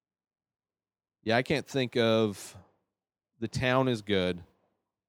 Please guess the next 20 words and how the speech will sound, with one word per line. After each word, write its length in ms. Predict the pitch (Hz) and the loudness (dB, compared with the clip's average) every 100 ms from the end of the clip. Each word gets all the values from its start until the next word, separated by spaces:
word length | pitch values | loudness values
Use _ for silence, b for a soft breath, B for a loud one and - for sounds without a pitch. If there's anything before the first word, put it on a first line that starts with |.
| _ _ _ _ - | _ _ _ _ -4
but, 100 | 139 | 2
like, 240 | 151 - | 2 4
I 80 | 196 | 4
don't 140 | 233 | 4
know 120 | 202 | 4
if 100 | 196 | 2
he's 180 | 175 147 | 2 -4
good 360 | - - 127 113 | -4 2 4 4
in 200 | 101 107 | 2 -2
it 120 | 87 _ _ | -4 _ _
necessarily. 640 | 98 87 95 - 90 82 92 | -8 -8 -8 -6 -4 -4 -6
It's 140 | - | -8
a 40 | |
great 320 | 113 147 165 123 | -4 2 2 2
movie. 380 | 127 120 120 - _ _ _ | 0 0 -2 -6 _ _ _
Same 200 | - 160 | -2 0
thing 160 | 175 208 | 0 0
with 140 | 165 | 2
Gone 300 | 131 139 147 | 4 6 4
Girl. 280 | 113 85 - | 0 -4 -8